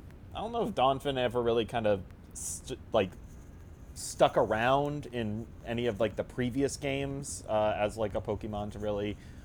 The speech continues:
wanna get or, like, wanna use that much. But here, definitely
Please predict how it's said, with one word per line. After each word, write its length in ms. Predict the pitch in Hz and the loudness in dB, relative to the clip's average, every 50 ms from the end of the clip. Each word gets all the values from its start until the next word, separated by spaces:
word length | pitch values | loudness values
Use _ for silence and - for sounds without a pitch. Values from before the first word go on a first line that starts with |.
| - - - | -16 -14 0
wanna 220 | - 131 147 151 143 | 4 6 6 6 8
get 280 | 131 156 165 151 - | 10 12 12 12 10
or, 100 | 120 120 | 6 6
like, 180 | 120 120 110 98 | 6 6 4 2
wanna 180 | 110 123 131 127 | 0 0 0 2
use 260 | 120 139 143 131 117 | 0 0 0 0 2
that 200 | 120 110 98 - | 2 2 2 2
much. 340 | 104 98 92 92 - - - | 0 -2 -2 -2 -4 -6 4
But 260 | - 135 131 131 131 - - - - - - - - - - - - - - | 8 8 8 8 8 2 -8 -16 -16 -16 -16 -16 -16 -16 -16 -16 -16 -6 0
here, 340 | 262 254 233 220 220 214 | 4 10 12 12 12 12
definitely 720 | 185 170 196 185 - - 185 165 160 156 156 156 147 143 143 | 10 8 8 8 8 6 -2 0 4 4 4 4 2 0 -4